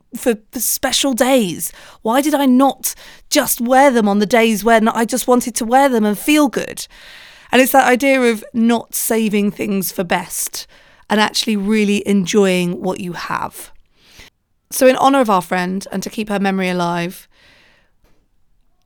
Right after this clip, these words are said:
what have you got that you're saving for best? How can you treat yourself today with the things that you love, the stuff around you that you have that you love, that bring you joy? Get it out the cupboard,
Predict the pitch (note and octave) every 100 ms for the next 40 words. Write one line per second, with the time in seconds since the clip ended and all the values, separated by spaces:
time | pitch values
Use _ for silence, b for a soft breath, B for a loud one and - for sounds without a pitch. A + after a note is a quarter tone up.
0 | _ _ A3+ D4 D#4+ C#4 - G#3+ A3+ -
1 | F#3 - G3 G3 G3+ G3 F3 - - -
2 | C4+ - F4 E4 - - B3 A#3+ G3+ -
3 | F3+ - F3+ F3+ - - B B B A#3
4 | - C4 B3 - C4+ C4+ C4+ - A3+ -
5 | G3+ G#3 G3 F#3+ F3+ F#3+ - - F3+ -
6 | C4 C#4+ B3+ A#3+ A3 G#3+ G#3 - F#3+ -
7 | F3+ F3 F3+ - B B G#3+ - G3+ F#3
8 | F3+ E3+ E3 - b - - - G3 G3
9 | F#3+ F#3 F#3 E3 F3+ E3 F3 E3 _ _
10 | _ _ _ _ _ _ _ _ _ -
11 | G3 A3+ C#4+ C4+ - - A3 F#3+ F3+